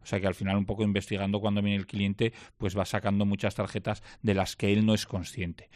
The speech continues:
Y con Navarra Revolving, pues un poco lo que hemos intentado es llegar a ese cliente final para que pueda reclamar todas las cantidades. Lo que hacemos nosotros es muy sencillo, es, eh, ver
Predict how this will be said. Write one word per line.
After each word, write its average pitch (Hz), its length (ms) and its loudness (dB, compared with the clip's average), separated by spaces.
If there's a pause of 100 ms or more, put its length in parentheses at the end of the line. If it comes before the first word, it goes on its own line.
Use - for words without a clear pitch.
(320)
Y 139 180 8
con 127 240 6
Navarra 117 300 8
Revolving, 131 500 6
pues 123 280 0
un 107 100 0
poco - 240 4
lo 117 100 6
que 113 60 0
hemos 107 180 2
intentado 117 380 4
es 120 80 4
llegar 113 360 4 (300)
a 104 200 4
ese 107 280 2
cliente 113 500 4
final 120 480 4 (360)
para 107 240 6
que 110 140 0
pueda 110 260 4
reclamar 104 420 0
todas 98 220 0
las 90 160 -8
cantidades. 87 600 -8 (220)
Lo 107 160 2
que 107 60 2
hacemos 147 200 0
nosotros 160 460 0
es 131 140 -2
muy 123 140 2
sencillo, 113 580 0
es, 131 260 0 (300)
eh, 104 200 2
ver 120 440 4